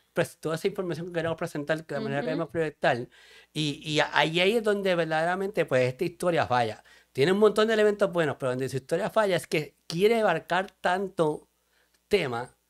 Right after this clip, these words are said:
Speaker 1: que si no lo elaboras con todo y que todos los dos horas y pico, si no
Speaker 2: Bien.
Speaker 1: elaboras bien,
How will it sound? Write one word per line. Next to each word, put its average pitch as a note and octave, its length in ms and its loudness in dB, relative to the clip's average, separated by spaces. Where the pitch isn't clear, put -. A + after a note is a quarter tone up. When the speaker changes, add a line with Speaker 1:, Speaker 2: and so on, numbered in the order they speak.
Speaker 1:
que C3 360 0
si - 240 -10
no D3 140 -4
lo G3 80 -6
elaboras G3+ 540 -2
con A#2+ 160 -6
todo D3 120 -6
y F3 40 -4
que G3 100 -8
todos E3 180 -8
los F3 140 -4
dos D3+ 140 -4
horas E3+ 180 -4
y D#3+ 60 -4
pico, F3 280 -8
si F#3 100 -6
no F3+ 60 -2
Speaker 2:
Bien. F3+ 100 0
Speaker 1:
elaboras F#3 540 0
bien, G3 400 0